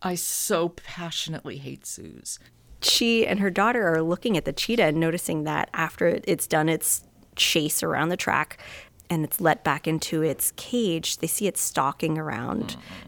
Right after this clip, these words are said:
Speaker 2: the boundary and the whole personality shift. And it seems to be, like, restlessly looking for something.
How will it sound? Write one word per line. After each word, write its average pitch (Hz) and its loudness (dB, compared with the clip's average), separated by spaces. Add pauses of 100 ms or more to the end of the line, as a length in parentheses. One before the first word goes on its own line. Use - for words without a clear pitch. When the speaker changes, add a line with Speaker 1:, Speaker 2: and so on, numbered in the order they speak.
Speaker 2:
the - 0
boundary - 2
and 160 0
the - -2
whole 170 4
personality 165 2
shift. - -4
And 160 0
it 151 -2
seems 165 2
to - -4
be, 156 0
like, - -8 (840)
restlessly 165 -2
looking 165 2
for - -4
something. - -4